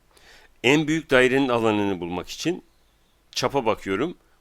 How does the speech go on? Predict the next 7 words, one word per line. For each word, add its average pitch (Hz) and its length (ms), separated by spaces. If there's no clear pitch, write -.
On 131 160
altı. 95 420
Yarıçap 123 500
nedir 95 220
o 90 60
zaman? 107 240
Sekiz. - 560